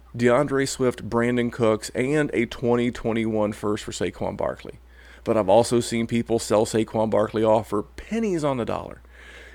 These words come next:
You're just gonna have to handle each league and each owner separately. But I tell you, Jerry, I know you said you own some Saquon Barkley, so I'm gonna turn this over to you in just a second. I don't own any Saquon Barkley.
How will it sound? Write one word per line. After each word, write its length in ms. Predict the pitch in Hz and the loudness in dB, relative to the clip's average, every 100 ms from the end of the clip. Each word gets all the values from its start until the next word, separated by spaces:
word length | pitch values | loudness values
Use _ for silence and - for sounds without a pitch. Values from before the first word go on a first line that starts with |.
| - | -6
You're 160 | 131 | -4
just 180 | 175 220 | -2 0
gonna 220 | 165 127 | 0 0
have 180 | 127 120 | 0 -2
to 80 | 117 | -2
handle 360 | 113 113 113 - | -2 0 0 0
each 260 | 123 123 113 | -2 -2 0
league 280 | 113 113 | 2 2
and 100 | 107 | 0
each 220 | 101 120 - | 0 -2 0
owner 320 | 110 107 95 | 0 0 -2
separately. 520 | - 113 98 90 82 - - - - | 0 0 0 -4 -6 -10 -20 -12 0
But 80 | |
I 80 | 131 | 0
tell 180 | 139 143 | 2 2
you, 140 | 143 | 2
Jerry, 380 | 113 113 107 90 - | 2 2 2 -2 -2
I 120 | 120 | 0
know 160 | 123 117 | 2 2
you 260 | 110 139 | 2 -2
said 260 | - 160 135 | 0 -2 -2
you 140 | 151 | 0
own 160 | 147 143 | 0 0
some 120 | 135 | -4
Saquon 380 | 147 139 147 127 | -4 -2 0 2
Barkley, 280 | - 135 123 | 2 2 -2
so 80 | |
I'm 80 | 139 | 0
gonna 100 | 175 | 0
turn 200 | 131 139 | -2 -4
this 120 | 123 | 0
over 220 | 123 117 110 | 2 2 2
to 40 | |
you 160 | 117 123 | 2 0
in 60 | |
just 180 | 113 - | -2 -4
a 60 | - | -4
second. 400 | - 113 98 - - - - - | -2 -2 -4 -8 -20 -20 -10 -4
I 100 | 127 | 0
don't 220 | 156 - | 0 2
own 220 | 117 131 | 0 0
any 100 | 143 | -4
Saquon 460 | 147 147 147 147 131 | -4 -4 0 -2 2
Barkley. 420 | 131 139 156 | 0 0 -4